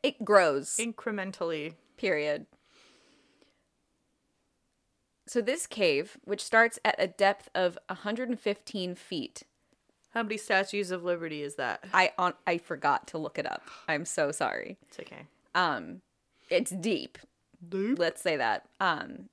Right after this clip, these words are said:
Speaker 1: it can be one of the most dangerous cave dives in the Gulf Coast.
Speaker 2: Oh, God, no.
Speaker 1: Yeah. So there is a sign at the entrance of the cave that has a Grim Reaper on it.
Speaker 2: Oh, cute.
Speaker 1: Yeah.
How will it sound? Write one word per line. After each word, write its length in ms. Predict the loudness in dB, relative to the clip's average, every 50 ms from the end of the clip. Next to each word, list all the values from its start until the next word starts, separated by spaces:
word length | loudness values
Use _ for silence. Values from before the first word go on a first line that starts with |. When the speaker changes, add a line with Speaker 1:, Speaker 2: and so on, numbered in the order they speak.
| _ _ _ _
Speaker 1:
it 220 | 0 0 0 -2 -8 _ _ _ _
can 320 | -12 -2 2 2 2 2 2
be 380 | 0 -2 0 0 0 -2 -4 -4 -6
one 160 | -4 -4 -4
of 100 | -4 -2
the 80 | -2 -2
most 280 | -2 -2 -4 -6 -6
dangerous 460 | -4 -2 -2 -2 -2 -2 -2 -4 -4 -6
cave 340 | -6 -4 -4 -4 -4 -4
dives 380 | -8 -8 -8 -8 -10 -10 -12 -12
in 140 | -10 -8 -8
the 60 | -6
Gulf 300 | -4 -2 -2 -4 -4 -8
Coast. 440 | -10 -10 -8 -8 -8 -10 -12 -14 -14 -14
Speaker 2:
Oh, 300 | -14 -14 -14 -12 -12 -12 -12
God, 120 | -14 -14 -14 -14
no. 480 | -14 -12 -10 -8 -8 -8 -8 -8 -10 -12 -12 -4 -2
Speaker 1:
Yeah. 160 | 0 0 -2 -4 -8 _ _ _ _
So 140 | -4 0 2
there 160 | 4 6 4
is 100 | 4 2
a 60 | 0
sign 360 | -4 0 2 4 4 4 4 2
at 100 | 0 -4
the 120 | -4 -2
entrance 400 | 0 -2 -2 -2 -4 -6 -6 -8
of 80 | -8 -8
the 80 | -8
cave 420 | -8 -4 -2 0 0 0 0 -4 -6 -4
that 200 | -2 -2 -2 0
has 200 | 0 0 0 0
a 60 | 0
Grim 340 | -2 -2 0 0 0 0 0
Reaper 380 | -2 -2 -4 -4 -4 -6 -6 -6 -6
on 180 | -6 -6 -4 -4
it. 180 | -4 -4 -2 0
Speaker 2:
Oh, 580 | 2 2 4 4 4 4 4 4 4 2 -2 -4 -4
cute. 480 | -2 0 2 2 4 4 4 2 2 2
Speaker 1:
Yeah. 280 | 4 8 8 10 8